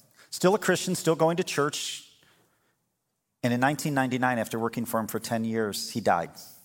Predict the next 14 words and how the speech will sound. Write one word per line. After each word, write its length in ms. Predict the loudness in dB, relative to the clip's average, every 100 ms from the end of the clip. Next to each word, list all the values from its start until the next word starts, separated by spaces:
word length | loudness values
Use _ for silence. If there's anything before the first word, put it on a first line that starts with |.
| _ _ _ _ _ _ _ _ _ _ _ _ -10
And, 140 | -6
and 100 | -2
now 140 | 4 6
I 80 | 4
was 160 | 4
left 240 | 2 2 2
to 80 |
run 180 | 0 0
the 80 | 0
companies 520 | -2 -2 0 -2 -4
that 80 | -4
he 120 | -2
left 300 | 2 0 0
behind. 640 | -4 0 2 2 -2 -8